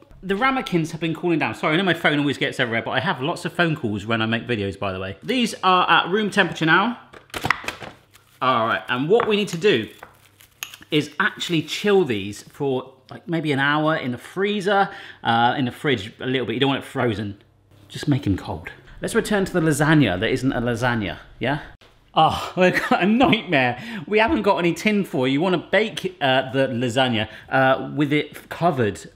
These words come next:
ideally, 'cause you don't wanna scorch the tops too soon. Then you wanna get it bubbly for the last bit.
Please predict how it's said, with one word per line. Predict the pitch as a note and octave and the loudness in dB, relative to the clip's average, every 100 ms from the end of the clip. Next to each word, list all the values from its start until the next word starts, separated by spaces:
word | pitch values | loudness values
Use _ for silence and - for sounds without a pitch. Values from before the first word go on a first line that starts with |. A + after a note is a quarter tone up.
| - | -8
ideally, | B2 A#2 A2+ G#2+ | -4 -2 -2 -2
'cause | C3+ | -4
you | B2+ | -2
don't | D#3 | 0
wanna | D3+ | -2
scorch | - D#3 D3+ - | -4 -4 -4 -6
the | |
tops | - D3+ - | -6 -6 -6
too | D3 | -8
soon. | B2 C#3 | -2 0
Then | B2+ | 0
you | C#3 | 0
wanna | C3+ C3 | 0 -2
get | C3+ C3 | -2 -4
it | G#2+ | -2
bubbly | C#3+ C#3 C3+ | 0 2 0
for | C3 | -2
the | B2+ | -4
last | A2+ B2 B2+ - | -2 -2 -4 0
bit. | B2 F#2+ | 0 0